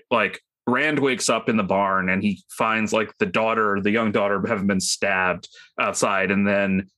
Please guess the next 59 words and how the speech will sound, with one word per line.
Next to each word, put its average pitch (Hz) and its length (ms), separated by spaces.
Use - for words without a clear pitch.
inside 117 600
the 104 80
mother 107 360
and 98 180
the 90 180
father, 104 320
and, 104 240
uh, 104 280
Matt 123 220
is 131 80
just 127 240
standing 131 400
there 113 140
with 110 100
a 110 60
dagger 104 420
pointing 113 400
it, 92 140
and 104 80
then, 107 240
and 113 180
he's 113 140
like, 101 180
"Matt, 110 220
put - 120
the 120 60
dagger 113 320
down," 107 240
but 101 140
Matt 101 180
says, 101 160
"I 98 220
see 180 300
you," 107 520
and 101 220
then 95 300
it's - 180
clear 117 260
that 104 80
he's 101 100
being, 101 200
like, 92 200
possessed 117 600
by 101 160
the 104 80
dagger, 113 500
and 110 260
then 104 400
a 95 180
fade, 151 600
which 113 240
is 113 140
one 117 200
of 107 100
the 110 120
other. 101 220
So - 120
once 127 200
again, 101 420